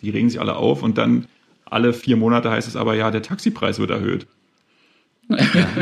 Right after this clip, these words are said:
Speaker 1: ja, herzlichen Glückwunsch. Und deswegen find ich's ganz geil, dass es wenigstens so ein paar Sachen gibt, die das so ein bisschen auflockern.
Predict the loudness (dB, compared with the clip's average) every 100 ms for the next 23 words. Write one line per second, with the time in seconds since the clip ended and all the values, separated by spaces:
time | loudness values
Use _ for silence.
0 | -2 0 0 2 -2 0 0 0 -4 -4
1 | -4 -8 _ _ _ -2 2 4 4 2
2 | -2 -2 -2 0 -2 -2 -2 -2 -2 -4
3 | -2 0 2 2 2 2 2 4 2 2
4 | 0 -2 0 0 2 0